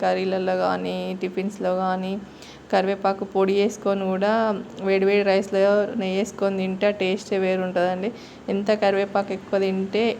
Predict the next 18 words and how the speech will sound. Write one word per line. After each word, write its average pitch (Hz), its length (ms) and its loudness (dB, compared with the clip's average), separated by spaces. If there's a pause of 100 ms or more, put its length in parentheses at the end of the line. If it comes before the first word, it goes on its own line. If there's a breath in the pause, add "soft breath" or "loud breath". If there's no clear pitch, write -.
(340)
హెయిర్ 208 280 6
గ్రోత్ 208 320 4
అనేది 196 280 2
అంత 196 280 -4 (160)
పెరుగుతుంది. 190 520 0 (840 loud breath)
ఇది 202 140 2 (260)
హెయిర్కి 196 460 2 (100)
చాలా 190 300 6 (100)
యూజ్ 190 220 2
అవుతుందండి 185 440 0
కరివేపాకు 180 600 2
అనేది. 180 280 -2 (500)
నేను 196 200 0
కూడా 202 220 0
ప్రతి 196 260 2 (100)
కర్రీలో 196 380 0 (380)
దాదాపు 196 380 4 (120)
కరివేపాకు 190 460 2